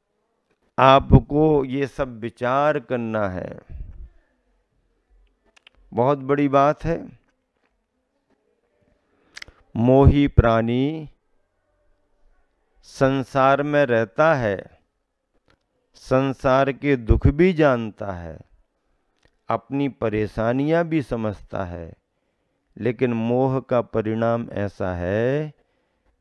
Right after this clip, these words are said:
कि संसार से छुटकारा नहीं पा पाता है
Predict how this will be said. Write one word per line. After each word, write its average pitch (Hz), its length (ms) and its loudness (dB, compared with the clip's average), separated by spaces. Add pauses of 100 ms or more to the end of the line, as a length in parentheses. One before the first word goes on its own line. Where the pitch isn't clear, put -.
(100)
कि 123 120 -4
संसार 107 800 -4
से 117 300 -6 (120)
छुटकारा 101 1000 0 (800)
नहीं 110 480 -2
पा 95 260 2
पाता - 520 -2
है 73 240 -8